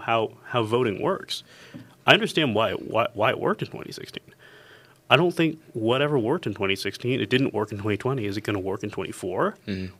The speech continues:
Speaker 1: when the rot has set in further? I don't think so.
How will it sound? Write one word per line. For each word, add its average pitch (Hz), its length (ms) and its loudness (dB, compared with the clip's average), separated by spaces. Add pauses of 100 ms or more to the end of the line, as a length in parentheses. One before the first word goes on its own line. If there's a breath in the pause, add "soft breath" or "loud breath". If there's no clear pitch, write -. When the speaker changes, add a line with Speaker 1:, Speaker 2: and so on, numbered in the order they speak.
Speaker 1:
when 104 400 2
the 101 80 -6
rot 95 320 -4
has 110 120 -8
set 98 200 0
in 87 120 -6
further? 170 300 -6
I 185 80 0
don't 165 160 -4
think 185 180 -4
so. - 280 -10